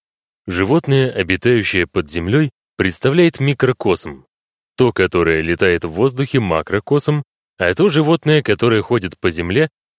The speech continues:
представляет срединную ступень между первыми двумя, как мы, например.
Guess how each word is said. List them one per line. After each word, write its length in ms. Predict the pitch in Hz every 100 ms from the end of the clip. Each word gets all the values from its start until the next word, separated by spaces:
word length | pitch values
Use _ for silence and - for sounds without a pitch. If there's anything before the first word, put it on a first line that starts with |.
| -
представляет 600 | 85 - 110 147 220 202
срединную 680 | - 95 95 120 101 78 78
ступень 460 | - 85 143 170
между 400 | 135 160 139 117
первыми 480 | - 120 120 110 101
двумя, 480 | 85 90 80 71 - _ _ -
как 200 | 190 -
мы, 180 | 127 90
например. 540 | 80 - 71 69 -